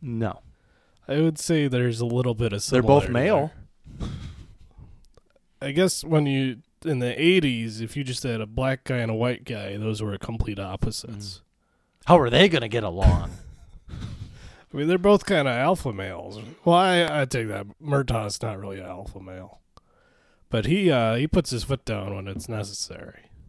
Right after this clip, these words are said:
Speaker 1: Sure does.
Speaker 2: He's got a couple of zingers in there, too. He's
Speaker 1: Mm-hmm.
Speaker 2: got some good one-liners.
Speaker 1: He has to twist his neck around before he puts the foot down, but
Speaker 2: <laughs>
Speaker 1: it just, it's like a five-second delay, and that's it.
Speaker 2: He doesn't waste a lot of time pulling his gun on somebody.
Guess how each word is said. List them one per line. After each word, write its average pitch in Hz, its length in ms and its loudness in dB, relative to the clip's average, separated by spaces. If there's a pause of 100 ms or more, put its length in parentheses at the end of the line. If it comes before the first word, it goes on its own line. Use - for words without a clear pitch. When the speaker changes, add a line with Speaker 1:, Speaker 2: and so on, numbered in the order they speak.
(260)
Speaker 1:
Sure 120 200 -8
does. 113 480 -4
Speaker 2:
He's - 100 -20
got 107 140 -6
a 104 60 -6
couple 101 280 -6
of 92 60 -8
zingers 101 520 -4
in 90 80 -10
there, 90 180 -8
too. 101 240 -8
He's 98 300 -10
Speaker 1:
Mm-hmm. - 100 -10
Speaker 2:
got 95 100 -8
some 98 320 -14
good 123 180 -4
one-liners. 98 920 -8 (520)
Speaker 1:
He 156 100 -4
has 147 120 0
to 117 160 -4 (100)
twist 147 240 0
his 117 140 -4
neck 120 240 -2
around 101 260 -2
before 104 240 -6
he 101 80 -4
puts - 260 -6
the - 80 -20
foot - 220 -10
down, 95 320 -6
but 92 140 0 (440)
Speaker 2:
<laughs> - 420 -20
Speaker 1:
it 117 80 -6
just, 160 200 -6
it's 139 220 -2
like 151 160 0
a 135 40 -4
five-second 123 600 2
delay, 98 340 -4
and 95 100 -8
that's 92 220 -10
it. 104 160 -12 (200)
Speaker 2:
He 170 120 0
doesn't 214 480 2
waste 156 320 6
a 165 60 4
lot 143 160 6
of 120 80 2
time 131 260 2
pulling 117 300 2
his 101 100 -4
gun 104 260 -4
on 87 200 -10
somebody. 90 420 -14